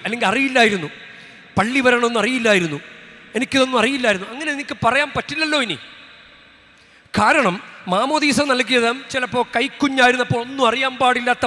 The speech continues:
പ്രായത്തിൽ നമുക്ക് വേണ്ടി മാതാപിതാക്കൾ, ജ്ഞാനപിതാക്കൾ ഉടമ്പടി എടുത്തതാ ദൈവത്തിന് മുമ്പിൽ, "ഇവനെ ഞാൻ വളർത്തിക്കോളാം." അങ്ങനെ നമുക്ക് അറിഞ്ഞ്, അറിവ് വെച്ചപ്പോഴേ ലാറ്റിൻ ക്രമത്തിൽ ഒൻപത് വയസ്സാകുമ്പോഴാണ്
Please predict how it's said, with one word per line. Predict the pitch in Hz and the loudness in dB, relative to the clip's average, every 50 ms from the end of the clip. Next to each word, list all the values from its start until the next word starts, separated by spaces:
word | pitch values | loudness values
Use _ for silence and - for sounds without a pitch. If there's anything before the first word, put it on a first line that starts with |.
| - - | -4 -2
പ്രായത്തിൽ | 202 208 233 262 247 - - 220 220 247 247 - - - - - - - - - - - 190 196 | 0 0 0 0 -2 -4 -4 -4 -4 -4 -6 -10 -16 -20 -20 -20 -20 -20 -20 -20 -20 -10 -6 -6
നമുക്ക് | 214 247 - - 269 | -6 -6 -6 -2 0
വേണ്ടി | 254 254 240 277 262 233 | 0 0 0 0 -2 0
മാതാപിതാക്കൾ, | 214 226 233 269 262 247 247 254 240 - - 254 254 226 | 0 2 2 2 2 2 2 0 0 0 -2 -4 -4 0
ജ്ഞാനപിതാക്കൾ | 214 208 233 254 254 247 247 247 240 - 262 254 233 | 0 2 2 2 2 2 2 2 2 2 0 -2 0
ഉടമ്പടി | 214 247 262 269 277 302 294 285 277 | 0 0 0 0 0 -2 -2 0 0
എടുത്തതാ | 277 254 254 - 233 196 139 - - - 156 | -2 -2 -2 -4 -4 -4 -6 -6 -10 -6 -4
ദൈവത്തിന് | 185 233 262 277 269 - 277 269 254 247 | -2 -2 0 -2 -4 -2 -2 0 2 2
മുമ്പിൽ, | 247 240 220 226 185 - - - - - - - - - | 2 2 0 -2 -2 -4 -10 -20 -20 -20 -20 -18 -10 -4
"ഇവനെ | 196 202 247 247 240 | -2 0 2 2 2
ഞാൻ | 240 240 233 214 | 2 2 2 0
വളർത്തിക്കോളാം." | 214 233 247 - - 262 - - 220 196 160 131 - - - - - - - - - - - 180 | 0 0 0 -2 -4 -4 0 2 2 2 2 0 -4 -10 -20 -20 -20 -20 -20 -20 -20 -8 -2 -2
അങ്ങനെ | 226 254 277 285 269 | -2 0 0 -2 -2
നമുക്ക് | 254 247 254 - - | -2 -2 -2 -2 0
അറിഞ്ഞ്, | 220 233 262 269 269 - 196 | 0 0 0 -2 -4 -4 -2
അറിവ് | 196 262 277 | -2 2 2
വെച്ചപ്പോഴേ | 269 240 - 254 - 254 247 226 180 165 | 2 2 0 -2 -2 0 -2 0 0 0
ലാറ്റിൻ | 160 175 196 - 269 285 294 285 | 2 2 0 0 -4 -10 -4 -2
ക്രമത്തിൽ | 285 269 262 254 - 285 269 | -2 0 0 -2 -2 -2 0
ഒൻപത് | 240 208 214 247 262 285 277 269 277 | 0 0 0 -2 -2 -2 -2 0 0
വയസ്സാകുമ്പോഴാണ് | 254 262 247 - 254 254 247 240 240 233 220 214 214 226 | 0 -2 0 0 0 0 0 0 2 2 2 2 2 -2